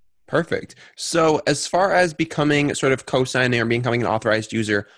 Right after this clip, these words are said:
what, you, you mentioned credit cards, but could parents also do that with something like a car loan or a mortgage? And would that be a, a good idea? Or do you think credit cards are, are a smarter way to go there?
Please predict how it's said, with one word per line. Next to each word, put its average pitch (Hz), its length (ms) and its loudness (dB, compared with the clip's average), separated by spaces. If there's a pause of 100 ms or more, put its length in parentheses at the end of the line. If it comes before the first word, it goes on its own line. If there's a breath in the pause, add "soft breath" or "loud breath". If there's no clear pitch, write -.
(120)
what, 135 460 -2 (200 soft breath)
you, 143 160 -8
you 151 140 0
mentioned 156 320 0
credit 156 260 -2
cards, 120 260 0
but 120 200 -4
could 123 160 -4
parents 151 400 -2
also 123 300 0
do 98 200 -2
that 131 160 2
with 127 100 -6
something 120 240 -4
like 104 180 -2
a - 40 -12
car 90 320 0
loan 120 240 2
or 104 80 0
a 92 60 -2
mortgage? 131 580 -2
And 107 140 0
would 95 100 -2
that 87 240 0
be 120 260 -2 (340 soft breath)
a, 92 140 0
a 104 100 0
good 101 260 0
idea? 104 680 0
Or 120 120 2
do 117 80 -2
you 120 60 -4
think - 180 -6
credit 120 260 -2
cards 110 300 0
are, 95 100 2
are 92 140 2
a 98 60 0
smarter 101 440 0
way 92 140 0
to 87 80 -2
go 92 240 2
there? - 300 -6